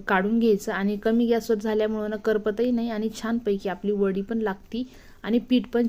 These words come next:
छानपैकी ते आपल्या कच्चं पण राहत नाही, छानपैकी तयार होऊन जातं. तर मी ताट घेतलं, ताटाला मी इथं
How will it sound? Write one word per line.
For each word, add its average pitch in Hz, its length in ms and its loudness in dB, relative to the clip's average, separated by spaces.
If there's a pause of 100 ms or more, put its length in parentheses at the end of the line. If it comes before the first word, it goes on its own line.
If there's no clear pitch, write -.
छानपैकी 214 580 0 (520)
ते 202 60 0
आपल्या 202 720 0
कच्चं 226 320 0
पण 240 180 2
राहत 196 220 -2 (100)
नाही, 214 140 -4 (100)
छानपैकी 196 540 0
तयार 202 200 0
होऊन 208 180 0
जातं. 196 260 -4 (380)
तर 240 100 2
मी 254 200 6
ताट 233 280 0
घेतलं, 214 440 2
ताटाला 196 320 0
मी 214 120 -4
इथं 208 140 0